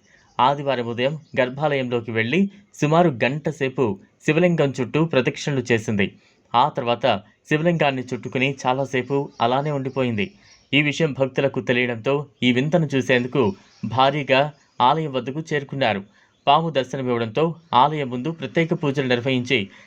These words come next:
శివనామస్మరణ చేశారు. కాసేపటికి పాము ఆలయంలోని ఓ మూలకు వెళ్ళిపోగా పాములు పట్టుకునే వాళ్ళు వచ్చి పాముని తీసుకువెళ్ళి అటవీ ప్రాంతంలో సురక్షితంగా విడిచిపెట్టారు.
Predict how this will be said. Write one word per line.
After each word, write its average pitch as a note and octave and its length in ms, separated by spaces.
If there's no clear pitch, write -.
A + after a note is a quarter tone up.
శివనామస్మరణ D3+ 720
చేశారు. A2 560
కాసేపటికి C#3+ 840
పాము D3 320
ఆలయంలోని C3 720
ఓ B2 120
మూలకు C3+ 480
వెళ్ళిపోగా B2 680
పాములు C#3+ 280
పట్టుకునే B2+ 400
వాళ్ళు A2+ 260
వచ్చి F3 440
పాముని B2 400
తీసుకువెళ్ళి A#2+ 720
అటవీ C#3+ 300
ప్రాంతంలో B2 640
సురక్షితంగా C#3 560
విడిచిపెట్టారు. A2 640